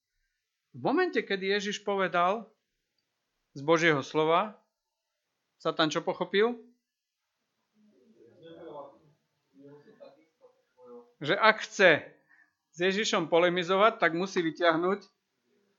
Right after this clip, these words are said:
Bibliu. A keďže nie je hlúpy a má to tiež načítané, tak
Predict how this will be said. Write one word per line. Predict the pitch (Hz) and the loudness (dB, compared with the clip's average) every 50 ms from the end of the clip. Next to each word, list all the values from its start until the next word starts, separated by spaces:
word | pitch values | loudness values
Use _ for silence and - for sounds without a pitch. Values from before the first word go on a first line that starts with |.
| _ | _
Bibliu. | - 151 156 151 143 147 135 135 117 101 92 _ _ _ _ _ _ _ _ _ _ _ _ _ _ _ | -6 -4 -4 -4 -2 -2 -4 -4 -4 -6 -12 _ _ _ _ _ _ _ _ _ _ _ _ _ _ _
A | 147 151 | -6 0
keďže | - 202 196 190 208 214 | 0 0 2 2 0 0
nie | 214 220 214 | 0 2 2
je | 190 151 139 | 2 2 2
hlúpy | 160 185 180 185 202 | 0 -2 0 0 0
a | 190 180 170 | 2 2 2
má | 170 170 170 - | 2 0 0 0
to | 180 | -4
tiež | 170 160 147 127 123 | -4 -4 -6 -4 0
načítané, | 139 156 151 - 180 180 - 185 190 180 190 208 208 226 220 - _ _ _ _ _ _ _ _ _ _ _ _ _ _ _ _ _ _ _ _ _ _ | -2 -2 -2 -4 -8 -4 -2 -2 0 2 2 2 2 0 -4 -10 _ _ _ _ _ _ _ _ _ _ _ _ _ _ _ _ _ _ _ _ _ _
tak | _ 151 151 | _ -6 -6